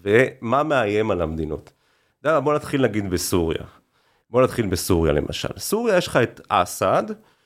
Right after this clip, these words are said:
שהוא, אה, שליט עלאווי על, אה, מיעוט עלאווי קטן, על רוב סוני, אוקיי? אה, עיראק של סדאם חוסיין, סדאם חוסיין היה שליט סוני על רוב שיעי. בחריין, מדינת בחריין, שממלכת בחריין, שעשתה שלום איתנו,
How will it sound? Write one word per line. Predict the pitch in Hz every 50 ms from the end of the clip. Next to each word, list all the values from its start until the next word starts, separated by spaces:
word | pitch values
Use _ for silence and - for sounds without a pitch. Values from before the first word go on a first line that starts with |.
| _ _ _
שהוא, | - - 120 147 185 190 180 156 - - - -
אה, | 110 110 101 98 92 92
שליט | - - 110 101 131 160 151 - -
עלאווי | - - - - - - - - 277 - - -
על, | 180 208 226 240 240 226 - - _ _ _ -
אה, | 131 127 127 127 120
מיעוט | 117 117 120 135 165 170 143 -
עלאווי | - 120 127 131 117 107 95
קטן, | - - 101 - 226 240 - -
על | - 156 165 170
רוב | 156 113 113 127 135 135 131 - -
סוני, | - - - - 127 117 95 85 78 73 - -
אוקיי? | - - 147 143 - - 220 220 233 214 214 - _ _ _ _ _ _ _ _ _ _ -
אה, | 107 104 104 101 101 101 98
עיראק | - 123 120 123 151 165 170 165
של | - - 104
סדאם | - - 95 113 117 113
חוסיין, | 107 - - 90 - - - 233 - - -
סדאם | - - 117 127 143
חוסיין | 131 120 120 - 143 117
היה | 104 107 110
שליט | - - 101 98 101 98
סוני | - - 214 226 240 240 208
על | - 107 104
רוב | 110 120 123 131 123 120
שיעי. | - - - 123 117 104 85 82 80 85 - _ _ _ _ _ _ _ -
בחריין, | 98 101 101 85 - - 101 101 104 101 104 117 143 196 196 175
מדינת | 113 87 87 87 90 90
בחריין, | 85 80 - - - - 101 113 123 -
שממלכת | - 95 87 85 80 76 71 76 71 71 80 90 110 113 - 104
בחריין, | 90 80 85 - - - -
שעשתה | - - - - 95 95
שלום | - - 95 117 135
איתנו, | 151 151 - 196 208 233 226